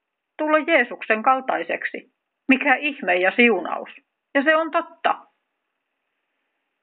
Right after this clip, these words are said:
Joskus mennessään on kokenut, ajatellut, että kuin Jeesus,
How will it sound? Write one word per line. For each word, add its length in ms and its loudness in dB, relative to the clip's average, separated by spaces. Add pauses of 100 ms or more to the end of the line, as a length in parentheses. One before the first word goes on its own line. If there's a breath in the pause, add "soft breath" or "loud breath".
(140)
Joskus 300 0
mennessään 460 2
on 100 -4
kokenut, 500 -2 (200)
ajatellut, 720 -2 (480 loud breath)
että 180 -2
kuin 280 0
Jeesus, 520 0